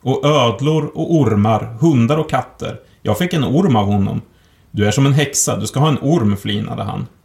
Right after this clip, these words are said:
Och en sak som jag tycker att de har missat i den här boken, men som de tar upp i en artikel i tidningen Faktum,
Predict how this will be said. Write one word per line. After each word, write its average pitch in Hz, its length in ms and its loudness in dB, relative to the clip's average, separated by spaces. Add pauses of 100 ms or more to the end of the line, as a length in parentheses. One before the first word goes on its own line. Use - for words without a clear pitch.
(1120)
Och 117 260 0 (420)
en 185 220 2
sak 101 220 -2
som 117 100 0
jag 113 100 0
tycker 120 200 -2
att 113 80 0
de 123 120 4
har 123 60 4
missat 160 480 2
i 117 40 4
den 104 120 2
här 98 80 0
boken, 98 380 0
men 113 120 4
som 120 120 0
de 120 120 4
tar 127 140 0
upp 135 200 0
i 120 40 0
en 113 100 2
artikel 110 640 -4
i 104 240 -2
tidningen 107 360 -2
Faktum, - 760 -8